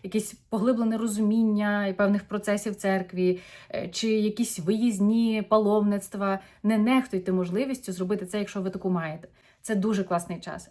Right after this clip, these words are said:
Він може назавжди змінити ваше життя. Тому що коли людина пізнає Бога або стає на шлях пізнання Бога, вона вже не буде такою, як була досі.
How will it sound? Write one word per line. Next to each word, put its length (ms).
Він 320
може 720
назавжди 480
змінити 380
ваше 260
життя. 400
Тому 180
що 180
коли 280
людина 500
пізнає 380
Бога 340
або 180
стає 320
на 80
шлях 280
пізнання 380
Бога, 340
вона 160
вже 140
не 120
буде 220
такою, 380
як 240
була 280
досі. 440